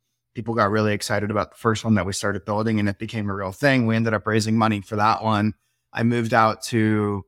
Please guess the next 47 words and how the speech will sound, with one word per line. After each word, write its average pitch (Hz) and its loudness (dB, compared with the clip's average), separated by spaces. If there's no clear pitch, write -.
San 104 -2
Francisco, 117 -2
like, 123 0
back 127 2
from 127 2
New 113 2
York 113 0
to - -8
S 107 -4
F. 104 0
I 117 0
had 117 0
made, 131 2
like, 120 0
the 113 -8
Florida 143 4
S 127 0
F 120 0
New 117 0
York 113 0
journey 113 2
and 107 -4
then 104 -6
New 104 -4
York 107 0
to - -12
S - -10
F, 110 0
where 113 0
my 104 0
new 123 2
co-founder 107 0
was. 101 2
And 113 -8
then 104 0
we 107 0
had 104 0
a 101 -2
co-founder 107 -2
falling 104 -4
out 98 -2
at 98 -8
the 107 -12
end 98 -10
of 95 -18
twenty 98 -10
twenty, 123 2